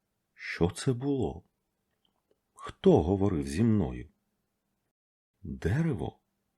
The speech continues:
Але ж це безглуздя. А втім, чому таке вже безглуздя?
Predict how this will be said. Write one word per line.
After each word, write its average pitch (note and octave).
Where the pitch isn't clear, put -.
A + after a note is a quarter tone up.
Але C2+
ж -
це -
безглуздя. D#2
А -
втім, -
чому A3
таке -
вже C3+
безглуздя? -